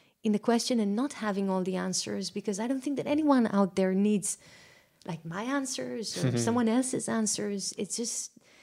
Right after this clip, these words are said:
Speaker 1: I f-, I don't see the value there. So in a way, I just, I feel really blessed to have, to be able to do this process. And, and they,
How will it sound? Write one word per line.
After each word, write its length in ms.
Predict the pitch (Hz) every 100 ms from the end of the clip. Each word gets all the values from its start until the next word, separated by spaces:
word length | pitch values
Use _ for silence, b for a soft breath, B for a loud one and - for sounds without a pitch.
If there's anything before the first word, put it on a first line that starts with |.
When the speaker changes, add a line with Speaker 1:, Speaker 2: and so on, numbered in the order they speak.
| b b b b -
Speaker 1:
I 100 | 196
f-, 260 | - - - - -
I 100 | 214
don't 200 | 233 220
see 760 | - - - - - - 240
the 100 | 233
value 580 | 202 196 196 202 196 185 180 -
there. 420 | 196 185 185 180 - b b b b b b b
So 200 | - 233
in 160 | - 233
a 80 | 214
way, 380 | 240 277 262 -
I 120 | 196
just, 240 | 208 -
I 100 | 208
feel 240 | 196 233 226
really 200 | 226 226
blessed 600 | 185 233 240 - - -
to 180 | - 208
have, 680 | 190 196 185 - - - - - - - - - - -
to 100 | 208
be 160 | 214
able 280 | 208 240 269
to 180 | 233 226
do 240 | 180 208 226
this 220 | 233 -
process. 420 | 220 226 226 -
And, 160 | 226 220
and 140 | 233 208
they, 140 | 202